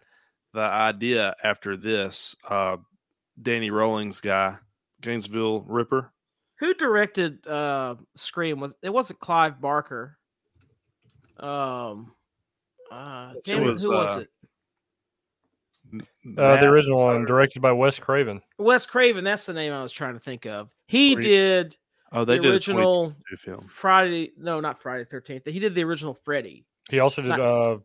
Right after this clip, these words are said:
Speaker 3: uh, Hills Have Eyes.
Speaker 2: Oh, did he? Wait,
Speaker 3: Mm-hmm.
Speaker 2: wait, which one?
Speaker 3: I think the, uh, the original.
Speaker 2: Oh, okay, interesting.
Speaker 3: So there's Wes Craven. Peter, what are you craving?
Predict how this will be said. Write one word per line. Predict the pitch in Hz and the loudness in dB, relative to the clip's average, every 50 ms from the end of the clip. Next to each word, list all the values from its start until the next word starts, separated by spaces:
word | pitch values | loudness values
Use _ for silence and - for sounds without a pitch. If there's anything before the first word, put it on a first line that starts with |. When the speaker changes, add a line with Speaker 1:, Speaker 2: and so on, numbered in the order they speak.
| _ _ _ _ _ _ - | _ _ _ _ _ _ -8
Speaker 3:
uh, | 123 117 117 113 110 110 107 98 | -4 -4 -2 -2 -2 -4 -6 -6
Hills | - 127 123 113 | -6 -6 -6 -4
Have | - 117 107 117 | -2 -4 -2 -2
Eyes. | 135 139 113 - - _ _ _ _ _ _ _ _ _ _ _ _ _ _ _ | -4 -4 -6 -8 -14 _ _ _ _ _ _ _ _ _ _ _ _ _ _ _
Speaker 2:
Oh, | - 208 220 | 0 2 2
did | 180 156 185 196 233 | 2 4 2 2 2
he? | 330 392 392 359 - _ _ | 2 0 -2 -2 -6 _ _
Wait, | - 220 220 | -4 0 2
Speaker 3:
Mm-hmm. | 233 | 2
Speaker 2:
wait, | 220 202 | 4 2
which | 240 277 - - | 2 0 -4 -4
one? | 262 240 180 139 107 98 - _ _ _ _ _ _ _ - | -2 -2 -2 -2 -4 -8 -14 _ _ _ _ _ _ _ -14
Speaker 3:
I | 131 110 | -10 -6
think | 127 143 135 | -6 -4 0
the, | - 143 135 131 123 123 | 2 2 2 2 2 2
uh, | 123 123 123 120 117 | 2 4 4 2 2
the | 120 117 | 0 -2
original. | 117 127 139 131 117 113 110 - _ _ _ _ _ _ _ _ _ - | -2 -2 -4 -4 -4 -6 -6 -8 _ _ _ _ _ _ _ _ _ 2
Speaker 2:
Oh, | 208 220 220 226 | 4 4 4 4
okay, | 220 208 175 151 151 170 - | 2 0 -2 -4 -4 -6 -8
interesting. | - 214 202 - - - - 101 76 - 127 _ _ _ _ _ _ _ _ _ _ _ _ _ _ _ _ _ | -10 -10 -10 -12 -14 -14 -14 -16 -16 -18 -20 _ _ _ _ _ _ _ _ _ _ _ _ _ _ _ _ _
Speaker 3:
So | - - 143 135 131 127 123 120 131 - | -2 2 4 4 4 4 2 -2 -2 -2
there's | 139 131 123 110 | -2 -2 0 4
Wes | 123 143 156 151 - | 6 6 6 6 4
Craven. | - 127 123 120 113 117 117 113 | 2 2 2 4 2 0 -2 0
Peter, | 143 147 139 127 | 0 0 2 2
what | 131 143 | 2 2
are | 135 | 0
you | 120 123 135 | 0 -2 -4
craving? | - - 117 107 101 98 104 101 | -2 -2 -2 -2 -2 -4 -8 -10